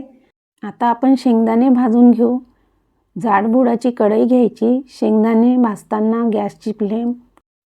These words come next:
low to medium ठेवायची. शेंगदाण्याला थोडेसे डाग पडले की शेंगदाणे भाजले आहेत असं समजायचं. तिळाच्या वडीमध्ये जर शेंगदाणे घातले की तिळाची वडी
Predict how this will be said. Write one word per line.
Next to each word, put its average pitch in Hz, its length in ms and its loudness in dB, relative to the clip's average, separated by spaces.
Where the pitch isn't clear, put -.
low 233 280 2
to 269 200 0
medium 247 380 2
ठेवायची. 233 600 -2
शेंगदाण्याला 240 680 -2
थोडेसे 247 380 0
डाग 196 320 0
पडले 240 460 2
की - 560 -14
शेंगदाणे 220 440 0
भाजले 233 480 0
आहेत 240 340 0
असं 208 220 -4
समजायचं. 226 680 0
तिळाच्या 214 420 -4
वडीमध्ये 254 580 2
जर 240 200 2
शेंगदाणे 220 480 0
घातले 214 360 -4
की 208 220 -4
तिळाची 202 380 -4
वडी 208 300 -2